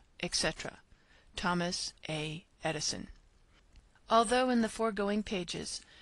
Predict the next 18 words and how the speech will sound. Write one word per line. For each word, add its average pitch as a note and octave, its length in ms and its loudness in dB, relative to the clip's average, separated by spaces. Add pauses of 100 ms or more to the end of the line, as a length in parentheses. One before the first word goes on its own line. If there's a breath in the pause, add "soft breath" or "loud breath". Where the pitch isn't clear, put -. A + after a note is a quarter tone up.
the G#3 100 2
reader A#3 300 4
has A3 340 2
been A3 220 4
made G#3 260 2
acquainted F#3+ 720 -4 (220 loud breath)
with G#3 300 0
the G3+ 80 0
tremendous G3+ 680 0
import G#3 680 0
of F#3+ 200 0
the F#3+ 180 -2
actualities F3 1000 2
lying F3+ 340 4
behind F#3 500 0
those E3 400 2 (340 loud breath)
et E3+ 160 -4
cetera, F3+ 520 0